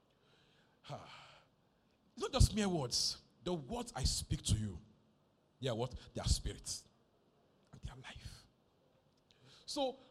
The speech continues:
just by merely preaching and communicating impartation, the words I speak are a supply of the Spirit.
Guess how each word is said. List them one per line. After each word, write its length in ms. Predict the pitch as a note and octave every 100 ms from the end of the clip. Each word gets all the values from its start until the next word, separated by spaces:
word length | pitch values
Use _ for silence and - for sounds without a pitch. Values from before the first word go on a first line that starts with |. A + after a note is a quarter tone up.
| D3+
just 320 | - C#4 F#4+
by 140 | - F3+
merely 480 | F#3 G3 A3 A3+ A3+
preaching 540 | - - G#3+ - E3+ - -
and 120 | E3
communicating 360 | F3+ E3+ G#3+
impartation, 500 | F#3+ C#3 - - A#2 - - - - - - - -
the 120 | F#3
words 440 | E3+ F3+ A3+ - -
I 100 | D3+
speak 340 | - - G3 -
are 80 | C#3+
a 60 |
supply 440 | C#3 - - - E3+
of 100 | C#3
the 80 | B2
Spirit. 440 | - B2+ - -